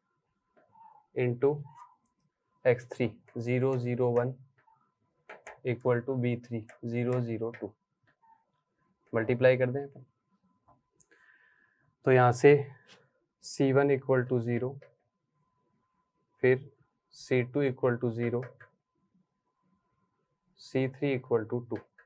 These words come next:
ये value आ गई। सी वन ज़ीरो आ गया तो सी वन ज़ीरो यहाँ रखेंगे तो बी वन भी ज़ीरो आ गया। सी टू यहाँ रखेंगे ज़ीरो तो बी टू कितना आ गया? वन। ठीक,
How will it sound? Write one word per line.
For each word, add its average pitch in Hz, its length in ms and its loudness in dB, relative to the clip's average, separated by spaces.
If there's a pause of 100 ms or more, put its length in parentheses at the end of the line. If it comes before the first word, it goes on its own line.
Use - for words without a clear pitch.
(680)
ये 123 120 0
value 104 280 -2
आ 101 80 -8
गई। - 180 -18 (1400)
सी 135 240 2
वन 156 200 6
ज़ीरो 143 260 4
आ 139 140 8
गया 143 160 0
तो 147 120 -2
सी 135 260 0
वन 143 220 2
ज़ीरो 135 280 2
यहाँ 127 220 2
रखेंगे 127 380 -2
तो 131 120 -2
बी 123 200 0
वन 127 200 0
भी 131 100 -2
ज़ीरो 127 240 -2
आ 120 100 0
गया। 123 180 -12 (1900)
सी 139 240 2
टू 160 180 6
यहाँ 143 220 6
रखेंगे 139 400 2
ज़ीरो 131 280 2 (520)
तो 131 60 2
बी 120 180 0
टू 127 200 -4
कितना 127 260 0
आ 120 40 0
गया? 120 120 0
वन। 117 200 -2 (2250)
ठीक, 143 220 -10